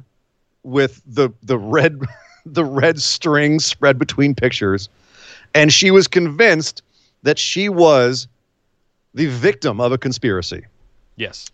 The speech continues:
Speaker 1: That this move where they, where Statlander and Shida planted Nyla on her leg could have been done safely, and it could, it was up to Nyla to move herself safely in midair. And it was a conspiracy between the three ladies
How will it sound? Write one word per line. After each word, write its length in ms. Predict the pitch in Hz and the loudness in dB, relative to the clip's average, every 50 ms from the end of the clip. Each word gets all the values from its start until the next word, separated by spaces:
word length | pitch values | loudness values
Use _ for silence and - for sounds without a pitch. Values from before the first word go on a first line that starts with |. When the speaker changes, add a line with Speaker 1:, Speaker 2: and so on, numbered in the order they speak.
| _ _ _ | _ _ _
Speaker 1:
That 420 | 110 139 139 135 131 123 - - - _ _ _ _ _ _ | 0 2 2 2 2 0 -2 -6 -16 _ _ _ _ _ _
this 320 | - 120 160 196 190 - 151 | -2 2 2 2 2 0 -2
move 420 | 185 226 254 240 190 165 156 135 | -2 2 4 4 4 4 4 2
where 100 | 147 143 | 2 0
they, 120 | 135 139 135 131 _ - | 2 0 -2 -4 _ -6
where 380 | 156 135 139 139 131 131 123 - _ - - _ _ _ _ | -2 0 0 2 2 0 -2 -4 _ -20 -20 _ _ _ _
Statlander 640 | - - - 175 170 175 175 180 180 180 170 170 160 | -14 -6 0 2 2 2 2 2 0 2 2 2 2
and 100 | 151 139 | 0 0
Shida 320 | - 170 170 151 143 - | -2 0 2 2 2 2
planted 500 | - - 165 170 175 190 196 185 185 151 | 0 0 0 2 2 2 4 2 2 2
Nyla 360 | 143 151 147 160 165 156 143 135 | 2 2 2 4 4 4 4 2
on 140 | 139 143 | 0 -2
her 140 | 135 123 139 | -2 0 0
leg 360 | 131 135 151 151 131 117 117 | 2 4 4 4 4 2 0
could 160 | - - 208 226 | 2 2 2 2
have 100 | 220 151 | 2 0
been 160 | 165 175 156 | -2 -2 0
done 220 | 143 165 165 170 | 2 2 2 2
safely, 400 | 160 - 165 165 175 175 135 131 | 0 -2 -2 0 0 0 0 0
and 80 | 123 123 | 0 0
it 60 | 127 | 0
could, 120 | - 180 | 0 0
it 60 | 180 156 | 0 2
was 100 | 143 143 | 2 2
up 120 | 180 - | 2 2
to 80 | - 185 | 0 -2
Nyla 400 | 165 160 165 202 208 185 147 131 | 0 2 2 4 4 4 4 2
to 80 | 131 131 | 2 0
move 300 | 131 151 170 202 214 185 | 0 2 2 0 0 0
herself 360 | 165 151 - - 139 135 127 | -2 -2 0 2 2 2 2
safely 460 | - 147 139 143 - - 117 110 107 | 2 2 2 2 2 2 0 0 2
in 140 | 151 156 165 | 0 0 2
midair. 460 | 170 160 143 139 131 110 95 92 90 - _ _ _ _ _ _ _ _ _ _ _ _ _ - | 4 4 4 4 4 4 2 -2 -6 -10 _ _ _ _ _ _ _ _ _ _ _ _ _ -4
And 100 | 135 151 | 0 0
it 40 | 156 | 2
was 120 | 143 123 | 2 0
a 20 | |
conspiracy 440 | 143 151 135 - - 196 208 202 170 | -2 -4 -2 0 2 4 4 4 2
between 200 | 156 120 131 151 | 0 -2 -2 -2
the 60 | 143 127 | -2 -2
three 200 | - 180 208 220 | -2 -4 -2 2
ladies 480 | 196 185 180 165 143 135 135 127 - | 4 4 4 4 2 2 0 -2 -6